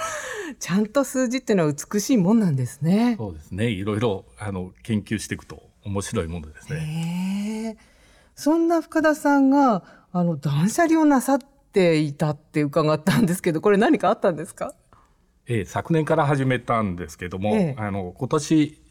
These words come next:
Speaker 2: で、えー、四十二年定年退職になりますんで、
Speaker 1: はあ。
Speaker 2: それに合わせてですね、
Speaker 1: はい。
Speaker 2: えー、税務のし-、いろいろ集めた本だとか、
Speaker 1: うん。
Speaker 2: そういったものをちょっと整理しようかなと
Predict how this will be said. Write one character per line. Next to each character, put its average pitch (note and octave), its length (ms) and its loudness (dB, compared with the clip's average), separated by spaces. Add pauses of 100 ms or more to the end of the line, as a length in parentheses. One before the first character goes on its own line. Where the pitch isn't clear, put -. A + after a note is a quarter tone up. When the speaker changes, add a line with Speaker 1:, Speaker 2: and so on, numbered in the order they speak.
Speaker 2:
で、 C#3 380 0 (540)
え G#2 800 0
ー、 G#2+ 40 0
四 A#2+ 200 2
十 G2+ 140 -4
二 A2 160 2
年 D#2 240 -4 (180)
定 A2+ 160 0
年 A2+ 200 0
退 A2 180 -2
職 E2 500 -12
に F#2 180 -6
な F2+ 120 -4
り E2+ 80 -6
ま F#2+ 120 -4
す - 140 -12
ん D#2+ 40 -8
で、 D2 40 -12
Speaker 1:
は - 60 -6 (480)
あ。 - 40 -20 (280)
Speaker 2:
そ A2 180 -2
れ A2+ 80 0
に A#2 140 2
合 A2 100 0
わ C3+ 140 2
せ C3+ 140 -4
て F#2 100 -12
で D#2 160 -14
す - 80 -18
ね、 D#3+ 60 -4
Speaker 1:
は F#3+ 180 2
い。 D3 220 -2 (100)
Speaker 2:
え D#2+ 1040 -14
ー、 F#2 40 -14
税 G#2 100 -4
務 F#2 200 -4
の F2 140 -14
し-、 - 240 -16 (120)
い F2 440 -14
ろ A2 100 -2
い G2+ 60 -2
ろ F#2+ 200 -2
集 C3 120 -4
め G#2+ 100 0
た E2+ 100 -6
本 B2 280 0
だ D#2+ 140 -8
と - 100 -18
か、 - 180 -14
Speaker 1:
う G#3+ 60 0
ん。 A#3+ 240 -4 (320)
Speaker 2:
そ A2 160 -4
う - 20 -2
い G#2+ 40 -4
っ - 20 -20
た A2 100 -2
も A2+ 160 2
の G#2 140 0
を F2 80 -6
ち - 180 -20
ょ G#2+ 60 -4
っ - 20 -16
と - 80 -16
整 C#3+ 240 0
理 F#2+ 80 -6
し B2 160 -4
よ A2+ 100 0
う - 20 -6
か G2+ 100 -4
な F2+ 180 -4
と - 120 -20